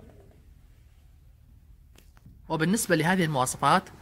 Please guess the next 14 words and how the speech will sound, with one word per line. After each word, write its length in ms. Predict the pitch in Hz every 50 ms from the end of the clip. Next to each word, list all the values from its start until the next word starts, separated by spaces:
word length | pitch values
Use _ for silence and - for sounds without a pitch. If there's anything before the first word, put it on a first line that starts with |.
| - - -
أولًا 240 | 160 165 190 214 196
ضبط 300 | 165 175 175 - - 170
مستوى 300 | 175 - - 170 143 135
مشاهدة 460 | 143 - - 170 170 175 151 131 120 - - - - - - - 160
الهيد 280 | 151 143 180 185 -
أب 80 | 147 -
display 540 | - - - - - 135 131 143 156 185 180 - -
اللي 120 | 147 147
موجود 340 | 143 139 143 - 170 165 170
أمام 200 | 135 143 143 143
السائق، 540 | - - - 135 127 - 160 185 - - - - - - - - - - - -
التحكم 480 | 160 165 - - - 208 196 - - 165
بمستوى 520 | 147 147 190 - - - 147 131 120 123 - - - - -
المقطورة 580 | 151 151 147 - - - 175 170 143 120 117